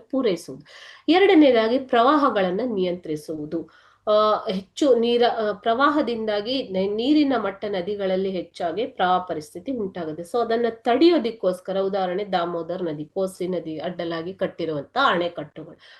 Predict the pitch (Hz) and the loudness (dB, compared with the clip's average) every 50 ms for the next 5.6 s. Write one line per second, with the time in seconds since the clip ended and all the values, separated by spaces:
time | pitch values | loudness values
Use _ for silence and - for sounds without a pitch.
0 | _ _ - 311 330 349 349 339 311 302 - 240 220 214 214 - - 208 190 190 | _ _ 2 4 6 6 6 6 4 2 2 2 2 0 0 -2 -8 -10 -8 -6
1 | 185 226 247 254 220 185 185 190 185 185 185 - 156 165 196 254 262 226 175 156 | -4 -2 -2 -2 -2 0 0 0 0 -2 -4 -8 -6 -4 -2 0 0 0 0 -2
2 | 147 143 143 - _ - - - - _ 202 185 311 349 381 415 415 339 320 294 | -4 -8 -10 -14 _ -20 -20 -20 -16 _ -2 4 6 6 8 8 6 6 6 4
3 | 214 196 254 269 294 277 - - 208 190 196 196 196 190 185 - _ _ _ _ | 4 2 0 0 0 0 0 2 2 4 4 2 2 0 -2 -4 _ _ _ _
4 | _ 180 185 185 - 196 175 175 - 294 311 311 311 - - - _ 320 349 320 | _ -10 -10 -8 -6 -6 -6 -2 0 2 2 2 2 -2 -8 -2 _ 4 4 4
5 | - - 359 330 320 349 311 381 359 359 370 | 4 2 4 4 6 6 6 6 6 6 6